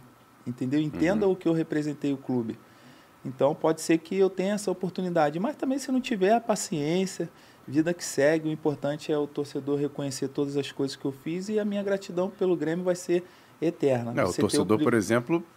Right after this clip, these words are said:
Speaker 2: representou na, na sua despedida lá no aeroporto,
Speaker 1: É,
Speaker 2: né?
Speaker 1: foi no aeroporto, pô, muitas mensagens eu recebi,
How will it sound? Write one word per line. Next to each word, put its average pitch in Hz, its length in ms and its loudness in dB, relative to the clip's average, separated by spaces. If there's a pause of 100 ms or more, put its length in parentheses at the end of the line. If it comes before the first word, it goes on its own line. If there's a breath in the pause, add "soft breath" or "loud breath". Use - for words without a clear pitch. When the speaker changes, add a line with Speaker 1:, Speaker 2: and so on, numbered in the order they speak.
(300)
Speaker 2:
representou 143 680 6
na, 135 140 6
na 117 200 0
sua 123 160 2
despedida 110 520 0
lá 113 100 4
no 117 80 0
aeroporto, 120 480 2
Speaker 1:
É, 170 40 -6
Speaker 2:
né? - 100 -6
Speaker 1:
foi 135 100 -4
no 139 80 -2
aeroporto, 143 840 2 (400 loud breath)
pô, 143 160 4
muitas 139 500 2
mensagens 139 520 2
eu 139 80 2
recebi, 139 840 -2